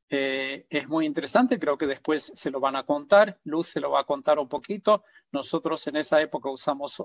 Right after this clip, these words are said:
otro método del que se usa hoy en realidad, pero lo que nosotros hicimos es usar lo que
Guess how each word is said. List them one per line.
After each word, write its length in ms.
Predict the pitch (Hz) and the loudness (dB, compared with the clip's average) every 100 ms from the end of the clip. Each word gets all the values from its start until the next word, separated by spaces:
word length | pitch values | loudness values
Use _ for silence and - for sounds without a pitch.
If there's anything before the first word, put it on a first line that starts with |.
| - | 2
otro 360 | 170 170 170 | 4 6 4
método 460 | 156 160 160 151 143 | 0 0 0 2 0
del 180 | 139 131 | -2 -4
que 140 | 131 | -6
se 160 | - 135 | -4 -6
usa 300 | 139 - 143 | -6 -2 6
hoy 340 | 185 190 175 | 8 8 8
en 100 | 151 | 2
realidad, 540 | 139 131 135 143 156 - - _ _ _ _ | -4 -4 0 2 2 0 -16 _ _ _ _
pero 420 | 202 214 214 - _ _ _ | 4 6 4 0 _ _ _
lo 200 | 185 175 | 4 4
que 120 | - | 4
nosotros 480 | 180 - 247 269 - | 0 2 2 2 0
hicimos 520 | 185 - 202 202 202 | -2 -2 -2 2 2
es 200 | 165 151 | 2 2
usar 320 | 160 - 180 175 | -2 2 2 4
lo 180 | 165 | 0
que 240 | - 165 | 0 -4